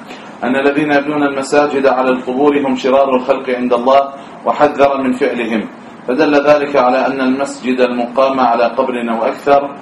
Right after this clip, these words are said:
لا يصلى فيه، ولا فرق بين القبر الواحد أو أكثر، فإن كان المسجد هو الذي بني أخيرا على القبور وجب هدمه لأن القبور سابقة، أو أن تترك القبور بارزة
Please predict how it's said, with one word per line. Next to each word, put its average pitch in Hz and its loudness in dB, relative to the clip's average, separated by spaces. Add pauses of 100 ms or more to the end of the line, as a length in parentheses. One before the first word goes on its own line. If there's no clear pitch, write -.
(220)
لا 135 2
يصلى 127 0
فيه، 143 0
ولا 127 2
فرق 127 0
بين 120 -2
القبر 127 0
الواحد 127 0
أو 120 0
أكثر، 147 0 (520)
فإن 139 0
كان 147 2
المسجد 135 -2
هو 131 2
الذي 131 2
بني 127 0
أخيرا 127 0
على 120 -2
القبور 127 -2
وجب 139 2
هدمه 101 -2 (500)
لأن 101 -8
القبور 107 0
سابقة، 110 -2 (760)
أو 143 4
أن 156 0
تترك 151 0
القبور 143 2
بارزة 139 0